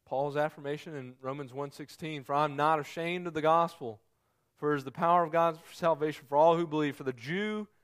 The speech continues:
first and for the Greek." So this gospel is for all nations.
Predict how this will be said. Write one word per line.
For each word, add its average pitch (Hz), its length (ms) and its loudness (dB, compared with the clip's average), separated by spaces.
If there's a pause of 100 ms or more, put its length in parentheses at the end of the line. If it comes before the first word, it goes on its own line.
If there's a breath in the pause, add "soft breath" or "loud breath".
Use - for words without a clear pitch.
(560)
first 165 360 -8
and 151 280 -2
for 139 140 -6
the 117 60 -8
Greek." 107 380 -14 (1500)
So 139 60 -14
this 135 140 -10
gospel 156 500 2
is 139 80 -4
for 151 120 0
all 147 140 4
nations. 147 560 -6